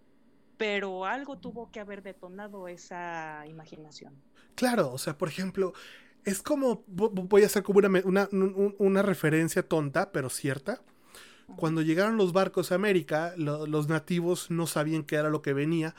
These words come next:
Speaker 2: porque nunca habían visto un barco, ¿sabes? Ahora, imagínate, o sea, cómo es como alguien describe un hada, un duende, algo, si nunca ha visto uno.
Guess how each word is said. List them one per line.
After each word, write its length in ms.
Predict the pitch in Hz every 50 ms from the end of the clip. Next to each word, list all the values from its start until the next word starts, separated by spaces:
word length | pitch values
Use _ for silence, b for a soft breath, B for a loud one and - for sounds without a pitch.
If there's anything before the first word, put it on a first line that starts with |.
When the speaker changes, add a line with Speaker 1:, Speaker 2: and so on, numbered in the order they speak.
| B B B B B
Speaker 2:
porque 300 | - 180 170 151 - 160
nunca 380 | 151 170 190 220 220 180 - 202
habían 260 | 196 185 185 175 180 165
visto 300 | 180 160 - - - 151
un 140 | 143 143
barco, 460 | 135 170 220 233 - - - 113 - - _ _ _ _ _ _ _ _ _ _ _ _ _ _ _ _ _ _ _
¿sabes? 480 | - - - 135 131 147 156 - - - _ _ _ _ _ _ b b b b b b b b b b b _ _ _ -
Ahora, 440 | - 151 147 160 170 165 151 147 151
imagínate, 920 | 170 170 170 156 - - - 202 208 202 190 190 - 165 165 170 175 170
o 40 | 170
sea, 280 | 147 - 160 147 147 -
cómo 180 | 175 180 190
es 80 | 196 190
como 300 | - - 208 202 196 175
alguien 220 | 160 165 180 190 190
describe 480 | 180 160 - - 190 190 165 160 160
un 180 | 180 196 196 202
hada, 380 | 202 196 180 170 160 160 156
un 160 | 156 160 170 170
duende, 420 | 170 170 185 175 175 165 165 170
algo, 380 | 175 175 175 165 151 147 156 B B B B B
si 200 | - - - 185 175
nunca 240 | 175 175 151 165 147
ha 20 |
visto 340 | 139 143 143 - - - 117
uno. 400 | 170 285 381 392 247 - -